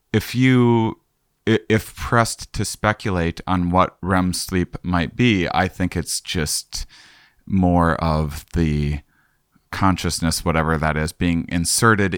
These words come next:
into the experience of sleeping, even though there might be things like, say,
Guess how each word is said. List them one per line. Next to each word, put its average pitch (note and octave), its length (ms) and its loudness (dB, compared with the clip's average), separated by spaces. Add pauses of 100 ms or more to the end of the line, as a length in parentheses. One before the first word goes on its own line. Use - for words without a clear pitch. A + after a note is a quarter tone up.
into A2+ 520 2
the E2+ 360 0
experience E2+ 1080 -2
of D#2 440 0
sleeping, D#2+ 720 -2
even F#2 260 0
though D#2+ 380 0 (320)
there F#2+ 120 0
might F2+ 280 2
be E2+ 140 0
things E2 480 -2
like, D2+ 480 -4 (200)
say, D2+ 580 -2